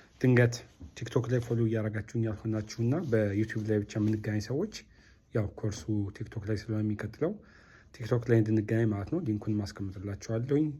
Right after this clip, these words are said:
ያው አ ዝቫይ ኮርስ ነው። ጥያቄ አቅርቤ ነበር ቲክቶክ ላይ፣ በጣም ብዙ ሰው የተሳተፈበት።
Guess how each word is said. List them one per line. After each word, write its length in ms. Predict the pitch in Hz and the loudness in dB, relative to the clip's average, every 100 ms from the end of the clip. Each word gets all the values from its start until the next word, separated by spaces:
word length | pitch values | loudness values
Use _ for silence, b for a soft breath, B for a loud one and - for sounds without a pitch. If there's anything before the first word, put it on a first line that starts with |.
| - _ - | -14 _ -4
ያው 140 | 117 110 - - - | -2 -2 -6 -14 -2
አ 140 | 117 127 139 | 2 2 0
ዝቫይ 260 | - 107 104 | -8 -2 0
ኮርስ 240 | 98 104 - | 0 -6 -2
ነው። 160 | 143 214 B B B B | -2 -2 B B B B
ጥያቄ 260 | - 139 147 | 6 6 8
አቅርቤ 280 | 143 120 107 117 | 6 4 4 4
ነበር 240 | 107 110 - | 4 0 -4
ቲክቶክ 320 | 117 - 117 | -6 -4 -2
ላይ፣ 140 | 147 269 - | -2 -4 -8
በጣም 280 | - 120 147 | -8 -2 0
ብዙ 140 | 131 107 | 0 -2
ሰው 160 | - | -4
የተሳተፈበት። 800 | 113 - 117 104 - 120 117 185 | -6 -4 -8 -8 -8 -8 -4 -4